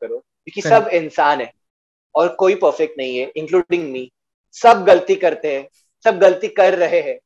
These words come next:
Speaker 1: और सब गलती करेंगे, including me। ये हम चाह कर नहीं कर रहे,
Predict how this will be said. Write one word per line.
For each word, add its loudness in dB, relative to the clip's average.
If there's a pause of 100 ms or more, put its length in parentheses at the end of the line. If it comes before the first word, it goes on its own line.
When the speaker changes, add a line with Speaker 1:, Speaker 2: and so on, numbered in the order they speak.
(300)
Speaker 1:
और -10
सब -6
गलती -8
करेंगे, -4 (120)
including -4
me। -14 (540)
ये -4
हम -4
चाह 0
कर 2
नहीं -4
कर 0
रहे, -4